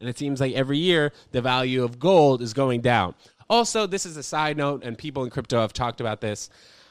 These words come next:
I'd rather have, w-, let's say, a hundred thousand dollars in Bitcoin, you know, than a hundred thousand dollars in gold. Like, how am I gonna carry my gold bars to my next apartment, you know?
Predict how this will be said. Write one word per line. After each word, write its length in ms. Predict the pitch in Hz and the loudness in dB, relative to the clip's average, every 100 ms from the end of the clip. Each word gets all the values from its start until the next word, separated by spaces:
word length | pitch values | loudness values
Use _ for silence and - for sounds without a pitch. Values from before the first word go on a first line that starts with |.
| _ | _
I'd 160 | 156 196 | -2 0
rather 420 | 190 208 233 220 | 0 0 0 -2
have, 680 | 196 175 180 175 175 151 135 _ _ _ _ _ 151 | -2 0 2 2 0 -6 -14 _ _ _ _ _ _
w-, 200 | 147 156 | -16 -8
let's 220 | 165 160 | -8 -6
say, 200 | 180 160 | -2 0
a 100 | 139 | -2
hundred 320 | 156 175 165 | -2 -4 -4
thousand 320 | 165 147 147 | -2 -2 0
dollars 480 | 143 139 139 135 123 | 0 2 2 0 -4
in 220 | - 127 110 | -6 -6 0
Bitcoin, 720 | 151 - - 113 104 101 131 _ _ _ _ _ _ | -2 -2 -6 -2 -2 -2 -6 _ _ _ _ _ _
you 140 | 123 151 | -6 -2
know, 180 | 139 120 | 0 0
than 220 | 123 123 | -2 -4
a 40 | |
hundred 280 | 120 156 135 | -4 -4 -2
thousand 300 | 147 135 131 | -2 -2 0
dollars 340 | 127 127 117 | 0 0 -2
in 100 | 107 | -6
gold. 480 | 95 123 131 123 98 | -2 2 4 4 2
Like, 140 | 113 - | -4 -4
how 260 | 180 208 | -4 -4
am 100 | 214 | 0
I 120 | 202 | 0
gonna 260 | 196 190 160 - _ _ _ _ _ _ - _ _ - | 0 0 -2 -4 _ _ _ _ _ _ -20 _ _ 0
carry 440 | - 175 180 180 | 2 2 2 2
my 180 | 165 147 | 2 0
gold 480 | 117 135 151 147 101 | 2 2 2 0 2
bars 560 | 131 139 127 113 110 | 2 4 2 0 -4
to 140 | - 127 | -6 -4
my 160 | 113 | -2
next 240 | 113 113 104 | -4 -4 -4
apartment, 480 | - 120 85 82 _ _ | -2 -2 -4 -10 _ _
you 120 | - 98 | -10 -2
know? 340 | 101 107 160 | 0 0 -2